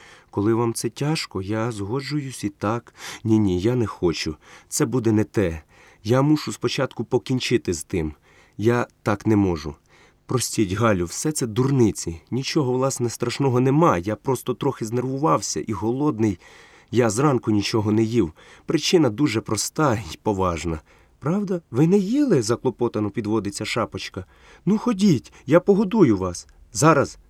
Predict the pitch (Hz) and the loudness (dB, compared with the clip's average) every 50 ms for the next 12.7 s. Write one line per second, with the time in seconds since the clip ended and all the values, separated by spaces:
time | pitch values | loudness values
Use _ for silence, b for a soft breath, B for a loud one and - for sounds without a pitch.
0 | b b b b b b b b b b 127 123 120 113 - - 165 - - 170 | b b b b b b b b b b 2 2 2 2 0 -2 -2 2 2 4
1 | 147 170 170 175 156 147 160 170 - 185 180 165 - 165 151 151 156 170 151 143 | 6 6 8 6 6 4 2 2 4 4 4 4 6 6 6 6 6 4 2 2
2 | 143 139 139 143 143 139 151 147 - 127 135 127 123 95 87 98 165 190 170 123 | 2 2 2 0 0 0 -2 -4 -2 -2 0 0 0 0 2 2 2 2 2 2
3 | 104 85 80 B B B B B B B B 135 - - 165 147 131 139 120 - | 0 -2 -4 B B B B B B B B -4 -2 0 0 0 0 0 0 0
4 | - 104 98 95 92 95 92 - _ - - - - - 156 - - - 151 107 | 0 0 0 2 0 0 -2 -4 _ -4 -4 -2 0 -2 -2 0 2 2 2 2
5 | 104 - - - 107 110 107 98 - - 127 123 135 156 147 107 - - - 82 | 2 0 -2 -4 -2 -2 -2 -4 -4 -4 -4 0 2 2 2 2 2 -2 -6 -12
6 | 78 B B B B B B B 113 127 123 - - 117 110 117 110 123 131 127 | -12 B B B B B B B -4 -4 -2 -2 -4 -4 -6 -4 -4 -2 -2 -2
7 | - - 107 104 104 101 101 98 107 110 117 120 123 120 107 104 104 110 117 - | -2 -2 -4 -4 -2 -2 -2 -2 -2 0 0 0 0 0 0 0 0 0 -2 -4
8 | - 120 - - - 127 127 165 185 180 143 101 87 - - - 104 101 98 101 | -6 -10 -8 -10 -10 -6 -4 -4 -2 -2 -2 -4 -6 -6 -4 -4 -2 -2 0 -2
9 | 101 - - - 123 113 90 90 87 85 82 82 82 80 - B B B B B | -4 -4 -2 0 0 0 0 0 -2 -4 -4 -6 -8 -12 -14 B B B B B
10 | B B B B B - - - 147 135 156 156 151 - - 117 - - 127 107 | B B B B B -8 -4 -2 -2 0 0 0 0 -2 -4 -4 -2 0 0 0
11 | 92 90 - - 85 85 - B B B B - - - - 151 151 156 151 131 | 0 -2 -4 -6 -8 -8 -10 B B B B -10 -8 -4 0 2 4 4 4 4
12 | - 147 143 - - - 127 98 82 - - - 87 85 | 2 -2 -4 -2 -2 -2 -2 -2 -2 -4 -8 -10 -10 -10